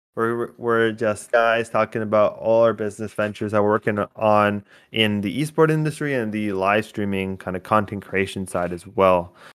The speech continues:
So this, we're in our mastermind. We just have our conversation, just like any other mastermind, but you get to be a fly on the wall listening to our conversations. Uh, with that, uh, Leon, do you wanna go first, or sh-,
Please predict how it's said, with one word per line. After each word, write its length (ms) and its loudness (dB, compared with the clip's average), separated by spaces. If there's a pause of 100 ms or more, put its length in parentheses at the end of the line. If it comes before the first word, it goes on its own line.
(480)
So 440 2
this, 220 -4
we're 200 6
in 120 4
our 160 6
mastermind. 640 2
We 100 -6
just 160 -12
have 180 -2
our 80 0
conversation, 680 -6
just 220 -4
like 80 0
any 160 0
other 160 2
mastermind, 580 -2
but 120 -8
you 100 -4
get 160 -2
to 80 -12
be 100 -2
a 80 0
fly 320 2
on 120 2
the 100 2
wall 320 4
listening 400 -8
to 140 -6
our 140 2
conversations. 1000 -8 (520)
Uh, 260 -6
with 320 0
that, 420 2 (440)
uh, 140 0
Leon, 380 2
do 40 0
you 60 2
wanna 180 2
go 140 2
first, 420 0
or 220 0
sh-, 280 -18